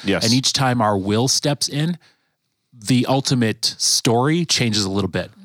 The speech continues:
Speaker 1: I
Speaker 2: But God has seen all these millions of possible endings.
Speaker 1: Yes.
Speaker 2: God has seen all my, all my millions of possible choices. And he says, "Well, if he, if, if Keith chooses this at twenty-two, here are the five point four billion different scenarios that could play out for him."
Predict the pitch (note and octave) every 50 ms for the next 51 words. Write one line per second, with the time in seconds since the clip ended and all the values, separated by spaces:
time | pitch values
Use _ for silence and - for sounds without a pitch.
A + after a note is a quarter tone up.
0 | - - G#2+ G#2+ A2 B2 A#2 C#3+ C#3 C#3 D3 B2+ C3 B2+ - - C#3+ C3+ A#2+ A#2
1 | A2+ A#2+ B2+ C3 C3 C3 B2+ B2+ A#2+ A2+ G#2+ G#2+ G#2+ A2+ A2+ A#2+ B2 A#2+ A#2 A2+
2 | G#2 - - A2 G#2+ G#2 - - G#2 G2+ - F#2+ G2+ G2+ G2 F#2 F2 - - -
3 | - - - G#2+ G#2+ F2+ - - A2+ A#2 A#2 A#2+ A2 - A#2+ G#2+ G#2+ - - C3+
4 | D3 D3+ E3 E3+ F3 E3 C#3+ C#3+ C3+ C3 C3 C3+ - B2+ C3 C#3 C#3 C#3 C3 B2+
5 | A#2+ B2 C3+ C#3 D3 D3+ D3 A#2+ B2+ - - - B2 A2+ - B2 A2+ G#2 - -
6 | B2 A#2+ B2 A#2+ - E3+ E3+ F3 - - - - - - - - - G#3+ - -
7 | - - A#2+ G#2 - A2+ A#2 A2+ - A#2+ A#2 - - A2+ G#2+ - - - A2+ G#2
8 | - - - - E3 E3 - - - C#3 A2 A2+ G#2 F#2+ G#2 A#2+ A#2 - A#2+ -
9 | - A2+ A2+ A2 G#2+ G2+ - - G2+ F#2 F#2 - - - - - - - - _
10 | _ - - C3 B2+ B2+ B2 A#2 G#2+ A2 G2+ - - B2 A#2+ A#2+ - - B2+ A#2
11 | G#2+ - - A#2 G#2+ F#2 F#2 B2+ A#2+ A#2 A#2+ A#2+ A#2+ A2 G#2 - - - B2 A#2+
12 | - A#2+ G2+ - - _ _ - - - B2+ A2+ A2 G#2+ G2+ F#2 F#2 F2+ F#2+ G2+
13 | G2 - - - - - G2+ F#2 F2+ E2+ D#2 - F#2+ - - - -